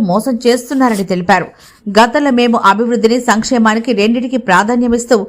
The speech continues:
అభివృద్ధి చేశామని, కానీ అవి ప్రజల్లోకి తీసుకెళ్లడంలో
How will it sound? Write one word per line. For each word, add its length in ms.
అభివృద్ధి 480
చేశామని, 520
కానీ 180
అవి 120
ప్రజల్లోకి 500
తీసుకెళ్లడంలో 560